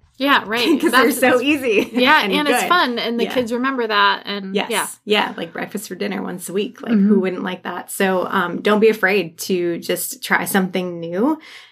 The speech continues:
Speaker 2: um, especially if you're feeling inspired, you know, try it and, and see how it works. But just know that they're, they're very accessible, I
Speaker 1: Mm-hmm.
Speaker 2: think, for most people. But, like, kinda back to what you said, like, man, if,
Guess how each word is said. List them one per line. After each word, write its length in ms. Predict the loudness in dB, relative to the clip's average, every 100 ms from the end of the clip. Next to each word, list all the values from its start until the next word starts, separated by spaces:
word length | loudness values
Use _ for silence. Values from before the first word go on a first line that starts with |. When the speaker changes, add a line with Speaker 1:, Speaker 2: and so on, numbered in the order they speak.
| -8 0
Speaker 2:
um, 280 | 2 2
especially 380 | -2 -2 0 0
if 80 | 0
you're 100 | -2
feeling 260 | -4 -6 -6
inspired, 680 | -6 -4 0 2 2 0 -8 _
you 120 | -2
know, 300 | 0 -2 -6 _ _
try 260 | 0 2 2
it 280 | 0 -2 _
and, 340 | -10 -8 -8 -6
and 140 | -6
see 140 | -4 -8
how 200 | -8 -10
it 60 |
works. 320 | -8 -8 -8
But 260 | -8 -8 -6
just 200 | -6 -4
know 200 | -6 -4
that 300 | -2 -4 -4
they're, 280 | -4 0 0
they're 200 | 2 2
very 280 | 4 4 2
accessible, 600 | -2 -8 -12 -12 -12 -12 _ 2
I 120 | 2
Speaker 1:
Mm-hmm. 80 | 4
Speaker 2:
think, 320 | 0 -2 -10
for 120 | -6
most 260 | -6 -6 -6
people. 400 | -6 -6 -8 -10 -14 -20 -20 _ _ _ 0
But, 140 | 2
like, 140 | 2
kinda 220 | 2 2 2
back 260 | 0 -2
to 100 | -4
what 120 | -6
you 80 | -6
said, 400 | -4 0 0 -2
like, 420 | -4 -4 -4 -10 _ _ _
man, 400 | -2 0 2 0 -4
if, 160 | -6